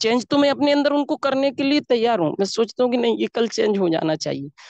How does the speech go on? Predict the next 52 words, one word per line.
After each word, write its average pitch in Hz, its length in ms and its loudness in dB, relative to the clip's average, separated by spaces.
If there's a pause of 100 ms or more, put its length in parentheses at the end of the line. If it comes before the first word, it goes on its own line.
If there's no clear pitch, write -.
(420)
लेकिन 220 260 0
वो 277 60 2
संस्कार 269 520 -2
नहीं 240 160 0
बदल 151 300 0
रहा 127 220 -4
है। 127 80 -16 (440)
उस - 120 0
संस्कार 247 560 0
को 277 140 -2
बदलने 269 380 2
पे 269 160 0
ही 277 140 2
हम 240 380 -2
last 214 360 0
stage 226 340 -2
पे 226 60 -4
कार्य 208 260 -2
यही 220 200 2
कर, 196 220 -2 (120)
और 226 120 0
वो 240 120 0
देखा 240 340 0
है, 170 160 0
जिस 190 240 -2
दिन 254 340 2
उस 240 240 -2
संस्कार 226 440 -2
को 233 180 0
हम 226 120 0 (160)
पकड़ 226 240 -2
लेते 196 320 2
हैं 190 180 0
कि 220 120 -4
नहीं, 214 260 2
ये 208 200 4
मेरी 202 340 2
आदत 180 300 -2
की - 120 -4
वजह 190 200 2
से 202 140 -2
मैं 202 140 2
परेशान - 420 -4
हूँ, 214 140 0 (460)
आज 196 200 -2
इसको 233 260 0
side 208 300 -2
में 220 120 2
रख 185 180 0
करके 180 220 -4
काम 156 240 -4
करूंगा, 139 380 -8